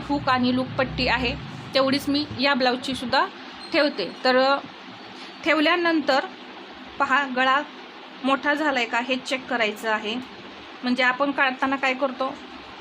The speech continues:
बरोबर मापाने अर्धा इंच आपण एक्स्ट्रा ठेवतो, पण नंतर आपली या इथे तिरकी शिलाई असते, शोल्डर उतरू नये म्हणून आपण इथे पहा एक तिरकी शिलाई दिलेली असते, त्यामुळे सुद्धा गळा कमी होतो.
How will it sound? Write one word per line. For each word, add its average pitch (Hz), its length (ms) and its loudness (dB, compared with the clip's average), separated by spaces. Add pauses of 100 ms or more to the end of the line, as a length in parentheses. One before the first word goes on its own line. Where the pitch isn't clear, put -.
बरोबर 254 360 6
मापाने 262 400 6
अर्धा 247 280 2
इंच 247 320 2
आपण 262 320 2 (380)
एक्स्ट्रा 269 300 2
ठेवतो, 240 300 0
पण 269 200 2
नंतर 277 320 4
आपली 269 300 2
या 269 140 4
इथे 269 240 -2
तिरकी 254 340 -2
शिलाई 240 320 2
असते, 202 280 -2 (480)
शोल्डर 269 260 6
उतरू 269 240 0
नये 262 260 4 (1300)
म्हणून 277 320 8
आपण 254 280 4
इथे 269 180 2
पहा 269 320 2
एक - 140 2 (100)
तिरकी 269 260 2
शिलाई 262 300 4
दिलेली 254 280 6
असते, 269 260 2
त्यामुळे 262 420 6
सुद्धा 269 220 0
गळा 254 240 4
कमी 277 280 4
होतो. 262 280 0